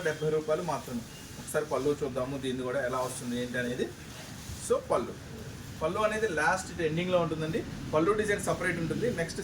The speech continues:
శారీ డిజైన్ సపరేట్ ఉంటుంది, స్ప్రే డిజైన్ వచ్చింది, చాలా చాలా చాలా స్పెషల్గా ఉంది స్ప్రే డిజైన్. ఇది కూడా స్ప్రే డిజైన్ చాలా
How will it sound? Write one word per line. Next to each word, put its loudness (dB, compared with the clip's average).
శారీ 6
డిజైన్ -2
సపరేట్ 0
ఉంటుంది, -4
స్ప్రే 6
డిజైన్ 8
వచ్చింది, -2
చాలా 0
చాలా -2
చాలా -4
స్పెషల్గా 0
ఉంది 2
స్ప్రే 4
డిజైన్. 4
ఇది 4
కూడా 6
స్ప్రే 6
డిజైన్ 6
చాలా 4